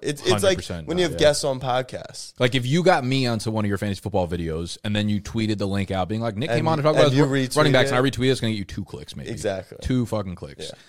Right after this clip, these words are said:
Speaker 2: So I, I, we'll wrap this up and say, um, did you use other social medias to promote? I'll say I, I use no social media to promote
Speaker 1: Yeah.
Speaker 2: my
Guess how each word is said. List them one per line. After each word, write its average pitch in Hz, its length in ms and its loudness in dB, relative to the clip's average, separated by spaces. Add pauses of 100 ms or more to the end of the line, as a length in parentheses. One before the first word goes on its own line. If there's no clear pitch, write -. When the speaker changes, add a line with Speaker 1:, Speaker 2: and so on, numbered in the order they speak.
Speaker 2:
So 131 200 4
I, 120 120 2 (140)
I, 135 180 6
we'll 135 200 2
wrap 156 200 2
this 147 140 -2
up 127 140 0
and 117 100 -4
say, 113 220 0
um, 95 340 -2 (460)
did 135 120 2
you 160 60 -4
use 160 160 4
other 143 140 4
social 131 240 -2
medias 123 160 0
to - 40 -14
promote? 117 300 0
I'll 135 120 4
say 156 280 2
I, 123 220 2 (240)
I 110 80 -2
use 113 240 0
no 104 320 2
social 98 260 -6
media 90 160 -4
to 78 80 -12
promote 92 400 -6
Speaker 1:
Yeah. 92 40 -4
Speaker 2:
my 90 360 -2